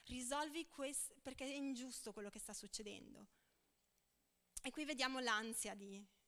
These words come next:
di Marta, che rivela che cosa? Rivela una mancanza di fiducia in Gesù, nella guida che ha, che ha Gesù per le nostre vite, un'accusa nei confronti del, del carattere di Dio.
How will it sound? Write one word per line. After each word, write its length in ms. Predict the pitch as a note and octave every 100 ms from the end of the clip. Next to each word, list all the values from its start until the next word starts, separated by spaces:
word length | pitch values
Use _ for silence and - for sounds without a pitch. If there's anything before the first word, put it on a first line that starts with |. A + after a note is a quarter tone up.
| _
di 240 | A#3 G#3+
Marta, 500 | A3+ G#3 G#3 - G#3 G#3 - - -
che 140 | - C4
rivela 560 | C4+ B3+ B3+ C#4 D4 - - _ _
che 160 | - A#3+
cosa? 380 | A3+ G#3 G3+
Rivela 360 | G#3 A3+ A#3+ B3
una 140 | C4
mancanza 640 | B3 A#3 A#3 A#3 A#3 A#3+ C4
di 100 | A#3
fiducia 720 | - A#3+ A3 A3+ - C4 B3+ A#3+
in 180 | A#3+ A3+
Gesù, 420 | A3+ G#3+ G3+ G3+ - _ _ _ _ _ _ _ _ _ _ _ -
nella 420 | A#3 A3+ A3+ G#3+
guida 480 | G3+ C4 C4 G#3 G3
che 140 | G#3+
ha, 220 | G#3 - G#3+
che 120 | A3+
ha 120 | G3+
Gesù 440 | G3 G#3+ G#3+ G#3 G3+ _
per 140 | A3+
le 80 | G#3
nostre 340 | G#3 G3+ - G3+
vite, 440 | G3+ G3 - F#3+ - - - -
un'accusa 540 | - C4 C4 - D4 D4+
nei 160 | C#4 B3 -
confronti 800 | - B3 A#3+ C4 C4 C#4+ D4+ C4+
del, 300 | A3 A3+ G#3+
del 220 | G3+ A#3+
carattere 480 | - C4 A#3+ - C#4
di 120 | A3+
Dio. 380 | G3+ G#3+ F#3+ F#3+